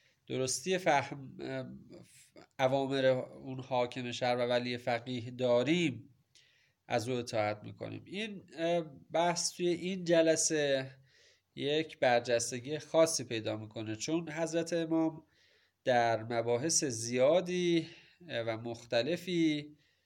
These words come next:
اه، با آیت الله بروجردی به اختلاف نظر می‌رسند و،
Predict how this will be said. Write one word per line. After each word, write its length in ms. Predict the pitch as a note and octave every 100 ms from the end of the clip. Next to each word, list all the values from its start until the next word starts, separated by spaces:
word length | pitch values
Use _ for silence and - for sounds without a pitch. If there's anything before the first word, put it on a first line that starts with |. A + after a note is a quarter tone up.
| _ _ _
اه، 200 | A#2+ A2+
با 280 | A#2 B2+ C3
آیت 400 | D3 D#3+ E3+ E3
الله 260 | F3 D#3+ D#3
بروجردی 680 | D3+ D#3 D3+ D#3 D3+ D3
به 120 | D3 B2+
اختلاف 420 | - B2 A#2+ C3
نظر 640 | B2 A#2+ B2+ D#3+ D3 A2
می‌رسند 680 | - A2 G#2+ G#2 G#2 F#2+ G#2 A2
و، 400 | A2+ G#2+ F2+